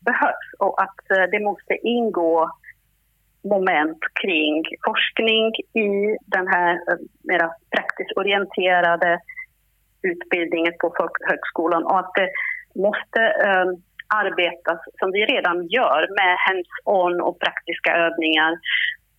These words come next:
och, eh, även examination som sker i autentisk miljö även på universitetsnivå. Men för närvarande finns ju ingen universitetsutbildning eller kurs i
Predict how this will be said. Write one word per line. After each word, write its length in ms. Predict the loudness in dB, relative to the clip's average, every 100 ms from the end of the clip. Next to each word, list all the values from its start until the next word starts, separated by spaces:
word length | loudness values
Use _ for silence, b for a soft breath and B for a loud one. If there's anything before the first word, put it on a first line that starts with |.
| _
och, 300 | -2 -2 -6 -4 0
eh, 200 | 2 2 0 -4 -4 0 2
även 360 | 2 2 0 -2 -10 _ -4
examination 840 | -2 -2 0 0 0 0 0 -2 -2
som 120 | -2
sker 420 | -2 0 2 2
i 40 |
autentisk 600 | 0 2 0 0 0 -6 -4
miljö 300 | -2 2 2 0 B B B -2
även 540 | 0 2 0 0 0 -2 -6 -6
på 280 | 0 0 0 0
universitetsnivå. 1080 | 2 0 0 -2 -2 -2 -2 0 0 0 B B B -2
Men 200 | -2 -2 -2
för 60 | 0
närvarande 580 | 2 2 4 2 2 0 -2
finns 240 | -2 -2 -2
ju 140 | -2 0
ingen 560 | 0 0 0 0 0 -2 0
universitetsutbildning 1400 | 0 0 -2 0 0 -2 -8 -10 -6 -2 0 0 0
eller 160 | 0 -2 -4
kurs 380 | -2 -2 -2
i 40 | -4